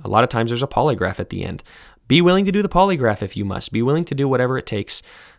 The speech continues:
to try to come to a good place with your, with your significant other. Um,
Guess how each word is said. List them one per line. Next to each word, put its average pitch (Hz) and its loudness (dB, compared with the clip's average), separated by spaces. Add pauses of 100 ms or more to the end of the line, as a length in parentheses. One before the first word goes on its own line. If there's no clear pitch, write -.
to 110 -4
try 131 4
to 120 -6
come 113 -2
to 110 -2
a 104 -2
good 117 -2
place - -2
with 104 -4
your, 98 -4 (260)
with 107 -2
your 110 -2
significant 107 -4
other. 92 -6 (440)
Um, 95 -2